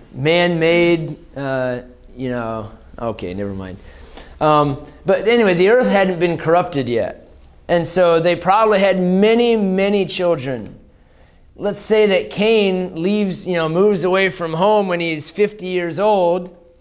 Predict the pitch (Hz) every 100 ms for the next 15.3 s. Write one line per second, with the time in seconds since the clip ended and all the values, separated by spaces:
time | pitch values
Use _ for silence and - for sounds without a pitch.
0 | _ _ - 175 170 190 190 175 175 185
1 | 208 202 170 165 165 202 185 175 180 214
2 | 196 180 170 165 151 180 185 180 147 196
3 | 185 170 170 175 160 151 147 - _ _
4 | _ _ - 147 165 165 143 160 151 143
5 | 143 143 185 190 180 175 190 190 175 -
6 | 247 - - 170 170 170 156 - - 139
7 | 190 196 175 214 214 196 190 170 196 208
8 | 208 202 247 220 127 - - _ _ _
9 | _ _ _ _ _ - - _ _ -
10 | _ 151 - - - - - - 123 120
11 | - - - 139 - - - 196 196 240
12 | 254 220 208 196 202 175 180 226 233 185
13 | 180 175 180 180 165 151 180 190 220 170
14 | 160 143 170 160 175 175 175 214 190 147
15 | 117 87 -